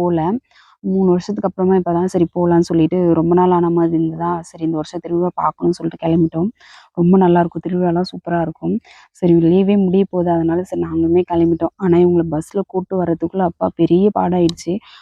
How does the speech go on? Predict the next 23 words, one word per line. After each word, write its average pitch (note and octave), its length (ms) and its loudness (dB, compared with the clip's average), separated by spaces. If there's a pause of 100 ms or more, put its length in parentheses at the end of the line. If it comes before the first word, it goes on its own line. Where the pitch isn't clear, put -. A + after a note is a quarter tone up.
(160)
பயங்கர F#3 500 4
வெயில் G3 320 0
தாங்கவே F#3+ 320 2
முடியல. F3+ 360 2
நாங்க E3+ 220 0
மணி E3+ 180 0
ஒரு F#3 180 -4
பதினோரு F#3 360 -4
மணிக்கு B3+ 280 -6
வந்தோம். E4+ 320 -4 (380)
விடியற்காலையில F3+ 560 2
எந்திரிச்சு G#3 360 -2
கிளம்பிட்டோம். F#3 500 0
ட்ரெஸ் E3+ 260 -6
எல்லாம் G3+ 280 2
அன்னைக்கு F3 400 2
நைட்டே F#3 340 2
வந்து G3+ 220 0
எடுத்து F#3+ 200 -8
வச்சுட்டா F#3 340 -6
கொஞ்சம் F3+ 280 0
ஈஸியா F#3+ 240 -2
இருந்திருக்கும். E3+ 440 2